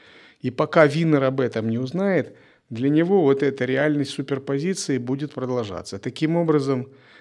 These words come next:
пока результаты измерений не дошли до того ученого, есть две реальности. Реальность ветвится. В первой позиции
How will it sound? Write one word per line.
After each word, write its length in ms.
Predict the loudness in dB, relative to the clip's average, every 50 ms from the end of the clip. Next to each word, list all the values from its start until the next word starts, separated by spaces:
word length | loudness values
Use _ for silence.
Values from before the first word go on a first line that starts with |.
| _ _ -12
пока 300 | -12 -6 0 2 2 2
результаты 640 | 2 2 0 -2 -2 2 4 4 4 4 2 -2
измерений 520 | -2 0 2 2 2 2 2 0 0 0 0
не 140 | 0 0 0
дошли 340 | 0 -2 -4 -4 -6 -6
до 140 | -6 -6 -10
того 320 | -10 -8 -8 -6 -6 -8 -8
ученого, 600 | -10 -10 -8 -8 -6 -6 -6 -6 -6 -6 -8 -10 -12 _ _ _ _ _ _ _ _ _ _ _ _ _ _ _ _ _ _ _ _ _ _
есть 260 | -2 0 0 0 0
две 200 | 0 2 4 6
реальности. 520 | 8 8 6 6 2 0 -2 -6 -6 -6 -6
Реальность 460 | -2 0 0 2 2 0 -2 -2 -4
ветвится. 540 | -6 -6 -6 -6 -6 -6 -6 -8 -12 -14 -14
В 100 | -14 -6
первой 380 | 0 2 2 2 2 0 0
позиции 580 | -2 -4 -4 -4 -4 -6 -8 -8 -10 -8 -10